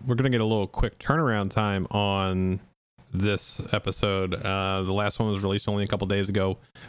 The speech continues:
We're gonna get this one recorded and, and done. Um,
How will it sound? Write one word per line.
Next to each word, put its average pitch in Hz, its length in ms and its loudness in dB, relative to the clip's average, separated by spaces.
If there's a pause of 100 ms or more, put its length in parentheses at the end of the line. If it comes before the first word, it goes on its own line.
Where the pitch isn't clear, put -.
(120)
We're 104 160 0
gonna 101 140 2
get 98 100 0
this 98 180 -4
one 98 120 2
recorded 92 480 0
and, 92 200 0
and 90 280 0
done. 90 400 0 (480)
Um, 92 560 0